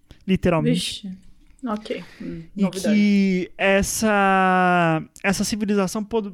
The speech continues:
Speaker 1: possuía um cetro, um objeto sagrado.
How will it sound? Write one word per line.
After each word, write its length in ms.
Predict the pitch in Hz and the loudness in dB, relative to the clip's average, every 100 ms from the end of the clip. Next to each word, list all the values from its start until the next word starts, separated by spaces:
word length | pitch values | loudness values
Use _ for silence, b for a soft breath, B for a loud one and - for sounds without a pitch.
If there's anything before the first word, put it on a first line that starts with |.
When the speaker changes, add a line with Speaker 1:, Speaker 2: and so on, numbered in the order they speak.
| 180 | -6
Speaker 1:
possuía 540 | 214 208 208 202 226 | -4 -4 -4 -2 0
um 120 | 226 233 | -2 -6
cetro, 520 | - 180 156 - 175 _ _ _ _ _ - _ _ _ - | -4 -4 -4 -8 -20 _ _ _ _ _ -20 _ _ _ -10
um 100 | 175 | -6
objeto 460 | 175 170 190 196 | -4 0 0 0
sagrado. 580 | - 220 170 143 - 208 | -2 -4 -4 -6 -10 -18